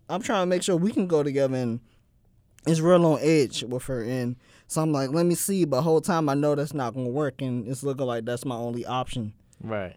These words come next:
Speaker 1: And so I'm over here feeling some kind of way,
Speaker 2: Shoot,
Speaker 1: and
Speaker 2: I
Speaker 1: then,
Speaker 2: would
Speaker 1: you
Speaker 2: too.
Speaker 1: know, out of nowhere, I see her again, I'm like, "Okay, we can go," knowing that that's not who I wanna go with. And it's
Speaker 2: Right.
Speaker 1: nothing on her.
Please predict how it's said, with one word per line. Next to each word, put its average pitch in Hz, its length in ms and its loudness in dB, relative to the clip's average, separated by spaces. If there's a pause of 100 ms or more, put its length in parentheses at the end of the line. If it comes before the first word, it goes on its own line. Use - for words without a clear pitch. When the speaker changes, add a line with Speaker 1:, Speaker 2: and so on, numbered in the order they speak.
Speaker 1:
And 127 120 -6
so 131 240 0
I'm 190 180 2
over 156 220 2
here 147 180 2
feeling 143 300 -2
some 139 160 -6
kind 135 260 -2
of 131 80 -2
way, 147 420 4 (360)
Speaker 2:
Shoot, - 240 -12
Speaker 1:
and 151 180 2
Speaker 2:
I 147 40 2
Speaker 1:
then, 143 120 0
Speaker 2:
would 160 80 -2
Speaker 1:
you 220 60 2
Speaker 2:
too. 240 40 4
Speaker 1:
know, 170 380 2 (540)
out 160 140 2
of 160 60 0
nowhere, 165 360 6
I 165 60 4
see 180 200 0
her 170 100 4
again, 170 160 0
I'm 180 120 0
like, 151 200 -2
"Okay, 151 340 2
we 147 140 0
can 151 180 -2
go," 135 300 -2
knowing 175 340 6
that 165 180 4
that's 156 200 2
not 156 180 4
who 160 100 2
I 135 80 4
wanna 135 260 0
go 156 200 4
with. 120 320 0
And 143 140 0
it's 147 120 0
Speaker 2:
Right. 190 80 2
Speaker 1:
nothing 208 340 2
on 143 220 -2
her. 165 580 4